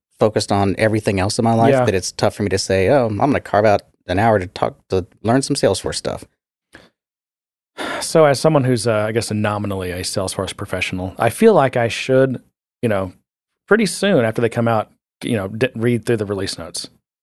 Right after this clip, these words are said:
Speaker 2: So
Speaker 1: Like,
Speaker 2: I
Speaker 1: I
Speaker 2: know what's coming, so I can, I mean, because if I don't, I mean, you've got, if you're the type that you don't even, you don't even ever read them, you're just like, "Oh, whatever, I'll figure out, you know, I'll see the features when they come out."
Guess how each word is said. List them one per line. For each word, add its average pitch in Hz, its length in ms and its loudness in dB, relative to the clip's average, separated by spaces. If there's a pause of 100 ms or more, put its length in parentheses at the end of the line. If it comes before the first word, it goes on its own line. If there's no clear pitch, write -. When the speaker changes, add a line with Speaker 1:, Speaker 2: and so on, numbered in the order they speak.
Speaker 2:
So 135 160 4
Speaker 1:
Like, 123 100 4
Speaker 2:
I 131 80 2
Speaker 1:
I 139 160 4 (300)
Speaker 2:
know 123 220 6
what's 180 200 4
coming, 139 380 2
so 120 160 0
I 123 80 4
can, 120 260 -2
I - 40 2
mean, 156 200 4 (300)
because 143 480 4 (260)
if 120 100 2
I 151 80 4
don't, 269 220 2
I 139 40 2
mean, 127 260 2 (160)
you've 151 140 2
got, 139 280 4 (280)
if 135 140 0
you're 185 120 8
the 185 80 4
type 143 260 2
that 120 120 -2
you 123 100 0
don't 123 160 4
even, 117 260 2
you 131 80 2
don't 131 100 4
even 117 140 0
ever 107 160 0
read 107 220 -2
them, 101 120 -6
you're 104 100 -4
just 98 180 -6
like, 92 180 -8
"Oh, 101 120 -2
whatever, 90 360 -8
I'll 104 140 -4
figure 113 260 2
out, 110 220 0
you 151 100 6
know, 123 160 6
I'll 139 120 4
see - 220 0
the 131 80 2
features 123 300 0
when 120 80 -2
they 107 60 -2
come 107 200 -4
out." 101 220 -4